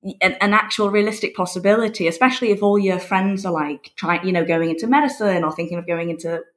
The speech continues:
all of these academical things. You know, going into the arts didn't seem like an actual realistic option.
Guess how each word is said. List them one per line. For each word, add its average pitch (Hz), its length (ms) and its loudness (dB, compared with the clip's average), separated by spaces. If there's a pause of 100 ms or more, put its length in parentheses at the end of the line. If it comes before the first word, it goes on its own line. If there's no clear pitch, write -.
(120)
all 190 180 6
of 185 80 0
these 180 160 4
academical 185 580 2
things. 147 560 -4 (320)
You 190 80 0
know, 175 80 4
going 190 240 4
into 190 140 -4
the - 160 -2
arts 185 360 4
didn't 165 240 -4
seem 170 240 -4
like 156 240 -4
an 151 60 -6
actual 156 380 -6
realistic 151 520 -4
option. 160 440 -6